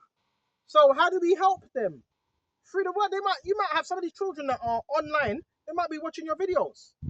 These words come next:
And you're talking about these topics. Don't worry. Their ch-, their child, Yahweh is coming to rescue you.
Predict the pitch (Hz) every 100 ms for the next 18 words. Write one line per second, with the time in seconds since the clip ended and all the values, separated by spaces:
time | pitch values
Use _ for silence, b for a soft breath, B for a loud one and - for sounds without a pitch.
0 | - _ _ _ 233 277 370 349 320 311
1 | - 403 - - - - - _ _ _
2 | - 349 320 370 392 370 185 - _ _
3 | _ _ _ _ _ _ _ _ - -
4 | 320 349 - 285 294 339 381 - 349 311
5 | 233 277 - 233 294 311 302 294 294 285
6 | 285 262 - _ _ 214 403 - - 277
7 | 220 156